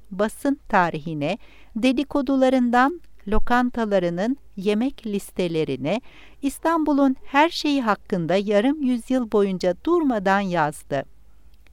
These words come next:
Listelere, sınıflamaya bayılırdı ve huylar, kişilikler, özellikler arasında farklılıklar bulmaya yatkın bir kafası vardı. Bir botanistin bir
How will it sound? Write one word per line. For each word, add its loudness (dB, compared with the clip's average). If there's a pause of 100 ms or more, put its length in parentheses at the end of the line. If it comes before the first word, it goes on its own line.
(140)
Listelere, -2
sınıflamaya 0
bayılırdı 0 (500)
ve 4
huylar, -2 (140)
kişilikler, -4
özellikler 0
arasında -2
farklılıklar -2
bulmaya -2
yatkın -2
bir -2
kafası -4
vardı. -4 (840)
Bir 4
botanistin -2
bir 0